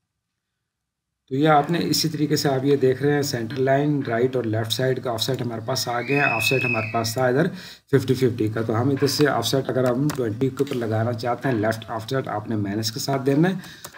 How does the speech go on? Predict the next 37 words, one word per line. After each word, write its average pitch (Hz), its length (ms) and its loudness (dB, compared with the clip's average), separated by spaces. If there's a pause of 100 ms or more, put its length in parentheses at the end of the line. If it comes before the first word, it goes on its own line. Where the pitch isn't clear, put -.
और 131 60 2
right 135 280 4
offset 123 460 0
आपने 107 320 2 (480)
plus 120 200 2
के 135 80 2
साथ 110 240 0
देना 95 280 0
है। 95 100 -2
तो 101 100 0
इसके 107 220 -2
बाद 135 340 2
दोबारा 104 320 0
मैं 123 100 0
इसको 113 200 -4
plot 120 280 -2
करके 127 300 -4
आपको 123 180 -4
दिखा 113 320 -4
देता 131 220 0
हूँ। 156 180 2 (480)
ये 131 100 6
इधर 131 160 4
से 151 200 2 (380)
automatically 123 560 -2
हमारे 113 280 0
पास 180 300 2 (400)
उसकी - 280 6 (600)
उसी 123 180 -4
तरह 131 500 0
lines 113 400 2
के 131 120 2
ऊपर 127 260 4
हमारे 117 640 -4
पास 135 220 2
आ 107 240 -2
जाएगा। 120 360 2